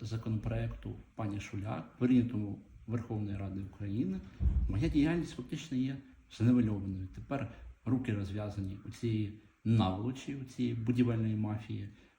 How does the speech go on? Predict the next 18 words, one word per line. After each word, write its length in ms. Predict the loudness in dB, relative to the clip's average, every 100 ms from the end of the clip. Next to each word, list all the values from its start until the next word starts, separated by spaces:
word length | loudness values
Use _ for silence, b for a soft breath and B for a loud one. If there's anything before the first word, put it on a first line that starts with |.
| _
котра 240 | -6 -4
за 100 | -4
допомогою 460 | -2 4 6 6 4
тітушок, 640 | 0 -2 2 2 2 -4 -10 B B B -8
е, 260 | -4 -4 -4 -2
доказувала 640 | 0 2 2 2 -2 -2 -6 -4
свою 280 | 0 2
правоту. 560 | 2 -2 -2 -2 -2 -2 -8 b b b b b
А 100 | -2
мені 460 | 2 2 4 4 2 -2 -10
і 460 | -4 0 2 2 0 -4 -4
моїм 240 | 0 2
побратимам, 640 | 2 -2 0 4 4 2 -2 -4
е, 380 | -4 -4 -4 -4
котрі 200 | -6 -2
були 200 | 0 0
на 100 | -2
фронті 640 | -4 -6 -4 -6 -8 -10